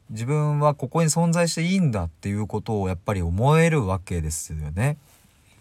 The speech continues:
だから、え、僕はそういえばそうは思えていなかっ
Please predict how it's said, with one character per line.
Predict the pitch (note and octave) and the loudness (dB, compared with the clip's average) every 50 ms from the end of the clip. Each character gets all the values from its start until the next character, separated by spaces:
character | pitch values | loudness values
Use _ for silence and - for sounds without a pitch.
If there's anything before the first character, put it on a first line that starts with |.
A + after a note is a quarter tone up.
| _ _ _ _ - - _ _ _ _ _ _ _ _ _ _ _ _ _ _ - | _ _ _ _ -20 -20 _ _ _ _ _ _ _ _ _ _ _ _ _ _ 0
だ | C#3 D#3 | 2 4
か | D3 C#3 | 6 6
ら、 | B2+ B2 B2 A#2+ G#2+ F#2 E2+ D#2+ - _ _ _ _ _ - | 6 8 8 8 6 4 2 -4 -10 _ _ _ _ _ -4
え、 | B2 A2+ | -2 2
僕 | G#2 F3+ G#3+ G#3+ - - A#3 A3+ | 4 4 4 4 2 0 2 6
は | G3+ D#3+ D#3 D3 B2 - | 8 8 8 8 6 4
そ | - - C#3+ D3 | 0 2 2 4
う | D3 D3 | 4 4
い | |
え | D3+ | 2
ば | C3 G#2+ F#2+ | 2 0 0
そ | - - D#3+ E3 D3+ | -2 0 2 2 4
う | B2 | 4
は | G2+ F#2 F#2+ | 2 2 0
思 | G#2+ A#2 C#3+ F#3+ G3+ | 0 2 4 4 4
え | F3 | 4
て | - F#2+ | 2 0
い | F2+ | 0
な | A2+ F3+ | 2 4
か | G3 A3+ F3+ | 6 6 4
っ | C#3 | 4